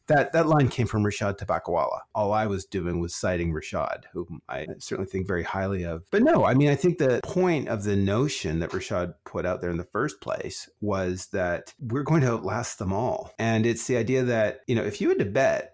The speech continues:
who's more likely to be around fifty years from now, will it be entities that look like today's holding companies or their successors, or Silicon Valley's tech giants. I would not be surprised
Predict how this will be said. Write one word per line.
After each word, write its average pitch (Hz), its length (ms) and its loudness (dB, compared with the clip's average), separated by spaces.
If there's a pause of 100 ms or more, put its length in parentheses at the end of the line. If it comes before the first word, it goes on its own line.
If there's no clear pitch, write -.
(140)
who's 185 180 0
more 151 160 2
likely 113 380 0
to 98 80 0
be 95 160 0
around 92 500 0
fifty 98 280 -6
years 95 340 0
from 80 240 -6
now, - 400 -8 (100)
will 123 280 2
it 127 120 0
be 110 680 0
entities 123 300 -4
that 95 120 -2
look 98 300 -2
like 104 200 -2
today's 101 360 -2
holding 117 400 -2
companies 117 440 -2
or 104 80 0
their 98 160 -2
successors, - 1040 -6
or 113 720 2 (220)
Silicon 117 400 0
Valley's 104 480 -2
tech - 240 -8
giants. - 720 -10
I 220 380 -2
would 214 380 0
not 185 380 0
be 180 140 -2
surprised 147 960 -4